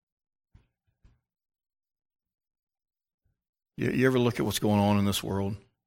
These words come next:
and just wish God would say, "Enough"? I don't know what he'll say. But whatever he says, it's the right thing.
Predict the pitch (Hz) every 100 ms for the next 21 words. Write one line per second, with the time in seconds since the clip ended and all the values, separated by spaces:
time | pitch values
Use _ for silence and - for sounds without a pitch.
0 | _ _ _ _ _ _ 98 95 104 -
1 | 113 - - 107 104 - - 110 107 110
2 | - _ _ _ _ _ _ _ _ _
3 | _ _ _ _ - 78 95 - - -
4 | - _ _ - - - _ _ _ _
5 | _ _ _ _ _ _ _ _ _ _
6 | _ _ _ _ _ _ _ _ _ _
7 | _ _ _ - 92 98 - - - -
8 | - - - - _ _ _ _ _ _
9 | _ _ _ _ _ _ - 87 98 117
10 | 95 90 - 87 - - - 90 90 -
11 | 110 110 98